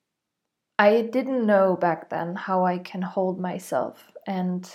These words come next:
I didn't have enough resources back then, and because of all these missing resources, I was dependent on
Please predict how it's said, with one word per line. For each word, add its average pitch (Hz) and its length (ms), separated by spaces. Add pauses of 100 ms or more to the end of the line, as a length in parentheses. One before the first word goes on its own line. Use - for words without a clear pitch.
(720)
I 202 140
didn't 196 680 (580)
have 185 440 (100)
enough 185 360
resources 226 720
back 220 300
then, 208 300 (760)
and 190 520 (1600)
because 202 400
of 190 160 (160)
all 185 300
these 185 500 (260)
missing 208 520
resources, 220 1000 (960)
I 196 240
was 190 480 (640)
dependent 208 800
on 185 480